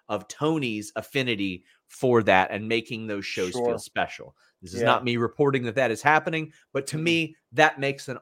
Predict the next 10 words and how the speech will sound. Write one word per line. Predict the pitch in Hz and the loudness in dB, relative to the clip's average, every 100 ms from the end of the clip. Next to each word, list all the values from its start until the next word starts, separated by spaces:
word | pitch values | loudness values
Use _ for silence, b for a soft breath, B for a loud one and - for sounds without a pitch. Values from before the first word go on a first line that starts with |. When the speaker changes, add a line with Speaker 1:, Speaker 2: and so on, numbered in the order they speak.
| - | 0
Speaker 1:
awful | 113 - 117 | 2 2 0
lot | 104 98 | 2 0
of | 92 | -2
sense. | - 101 - - | -6 -10 -10 -6
I | 101 104 | -2 2
also | 127 247 - 143 117 | 2 0 0 0 2
had | 107 - | 0 -2
said | 113 95 95 | -2 -2 -2
something | 104 92 104 101 | -6 -6 -8 -8
on | 113 113 110 | -4 -4 -4